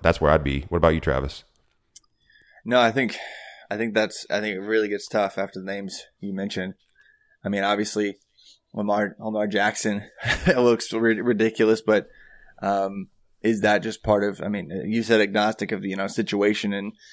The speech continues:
Speaker 2: and, uh, you know, what they've just allowed him to do. Um, so, yeah, it's really tough to name anybody else that I'd, I'd feel confident in.
Speaker 1: I think it'd be like Dak. It'd be, for me, it'd be like Dak Prescott and Carson Wentz. I mean, I,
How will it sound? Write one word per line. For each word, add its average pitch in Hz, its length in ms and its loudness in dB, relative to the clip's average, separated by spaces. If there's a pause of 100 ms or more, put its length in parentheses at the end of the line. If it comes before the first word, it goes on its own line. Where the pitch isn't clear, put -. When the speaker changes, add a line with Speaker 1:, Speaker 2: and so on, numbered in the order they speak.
(220)
Speaker 2:
and, 95 280 -4
uh, 69 320 0
you - 80 -6
know, 92 80 -2
what 107 260 0
they've 104 400 -2 (260)
just 104 200 -8
allowed 104 400 -2
him 117 160 4
to 123 100 -4
do. 120 340 6 (640)
Um, 95 380 -4
so, - 160 -8
yeah, 113 240 4
it's 110 140 -6
really 117 160 4
tough 110 280 4
to 107 80 -4
name 107 260 -2
anybody 101 380 -2
else 107 460 2
that 101 240 -2
I'd, 101 180 0
I'd 101 180 -2
feel 101 120 0
confident 98 420 -2
in. 92 200 -8 (500)
Speaker 1:
I 110 60 6
think 147 180 8
it'd 120 120 4
be 120 100 8
like 101 260 10
Dak. 92 380 10
It'd 107 120 4
be, 113 120 6
for 113 160 4
me, 110 120 10
it'd 101 80 8
be 92 120 8
like 82 160 8
Dak 76 240 6
Prescott 80 380 6
and - 80 -2
Carson 71 300 2
Wentz. 65 300 0
I 78 40 0
mean, 78 120 6
I, 76 120 6